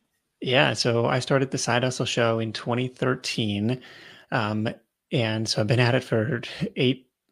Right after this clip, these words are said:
years, almost nine years, and it is closing in on five hundred episodes. And I want to point out that it felt crowded in twenty thirteen. There were already,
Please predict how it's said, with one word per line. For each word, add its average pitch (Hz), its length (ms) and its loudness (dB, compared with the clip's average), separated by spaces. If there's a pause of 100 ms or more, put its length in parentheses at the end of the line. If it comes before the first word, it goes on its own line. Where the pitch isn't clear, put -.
(140)
years, 123 340 2
almost 123 360 0
nine 120 220 0
years, 117 400 -2 (160)
and 117 400 -2 (440)
it 147 180 0
is 123 300 0
closing 127 300 2
in 123 100 0
on 120 100 -2
five 117 260 2
hundred 127 180 2
episodes. 117 540 -2 (540)
And 127 280 2
I 135 100 2
want 208 280 2
to 139 600 0 (520)
point 139 220 6
out 123 240 0
that 123 240 4
it 185 160 2
felt 160 400 2
crowded 120 600 0
in 131 160 0
twenty 117 260 -2
thirteen. - 560 -6 (360)
There 131 200 2
were 135 180 2
already, 151 580 2